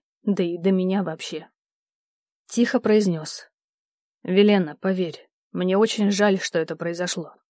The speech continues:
Но, к сожалению, разрушение источника было неизбежно. Твой и так держался намного дольше остальных. Знаю, тебе сейчас очень тяжело, но тут остаётся лишь смириться. Ничего уже не изменить».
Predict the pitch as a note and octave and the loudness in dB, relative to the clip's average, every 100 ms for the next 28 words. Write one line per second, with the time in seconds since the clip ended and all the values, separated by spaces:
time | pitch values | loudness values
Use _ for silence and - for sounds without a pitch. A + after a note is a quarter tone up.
0 | _ _ _ - G3+ G3+ - G#3+ G3+ G#3+ | _ _ _ -2 0 2 0 0 4 6
1 | A3 F#3 E3 F3 F#3 F#3+ G#3 F#3+ F#3 - | 8 6 0 0 0 0 2 2 0 0
2 | A3 - F#3 F3 F3 F#3 F3 F3+ F#3 F#3+ | -2 0 -4 -2 -2 -2 -2 -2 0 2
3 | G#3 G#3 - - _ _ _ _ _ _ | 0 0 -6 -18 _ _ _ _ _ _
4 | - F#3 B3 B3 B3 G#3+ G#3+ A#3 A3 G#3 | -4 4 6 6 4 4 6 4 6 4
5 | - G#3 G3 G3 F#3+ F#3 F#3 F#3 F3+ - | 4 0 2 2 2 2 2 0 -4 -4
6 | F3 E3 D3+ - _ _ _ _ _ _ | -6 -6 -10 -16 _ _ _ _ _ _
7 | _ - F3+ F#3 F3+ E3 F#3 F#3 F3 F3+ | _ -4 0 2 0 -2 -2 -2 -2 -4
8 | F3+ - G#3+ - F3+ E3+ F3 F#3 G#3 G#3 | -6 -2 -2 -2 -6 -6 -2 0 2 0
9 | - _ _ _ - F#3+ G#3+ G3+ - G3 | -2 _ _ _ -6 0 2 0 2 2
10 | G3 F#3+ G3 G3 F#3+ - G3+ G3 F3+ - | 2 0 0 0 0 0 0 0 -2 -4
11 | - _ _ _ _ G#3 G#3 - F3+ F3 | -12 _ _ _ _ -2 -2 -2 -2 0
12 | G3 F3+ F3+ E3+ E3+ E3 D#3 D3 - | 0 0 -4 -6 -8 -8 -10 -14 -20